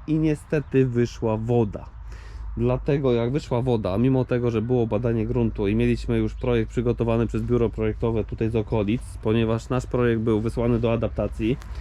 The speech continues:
to po prostu musieliśmy podjąć kroki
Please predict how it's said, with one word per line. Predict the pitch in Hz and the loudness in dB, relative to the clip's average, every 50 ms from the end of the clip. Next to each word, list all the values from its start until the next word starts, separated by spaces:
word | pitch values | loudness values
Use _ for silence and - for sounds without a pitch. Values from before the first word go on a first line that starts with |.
| - - - - - - - - - - - - - - - - - - - | -10 -10 -10 -10 -10 -10 -10 -10 -10 -10 -10 -12 -12 -12 -10 -10 -8 -4 2
to | - 202 | 4 4
po | 214 214 180 | 6 6 4
prostu | 165 180 180 - - 175 | 4 2 0 0 0 2
musieliśmy | 160 156 - 170 160 156 - 175 139 | 2 4 4 4 4 4 4 2 0
podjąć | 123 139 139 139 139 135 127 - - | 2 2 2 4 4 4 2 0 -4
kroki | - - 156 143 131 127 - - 143 165 208 | -2 0 2 2 2 0 0 2 2 2 2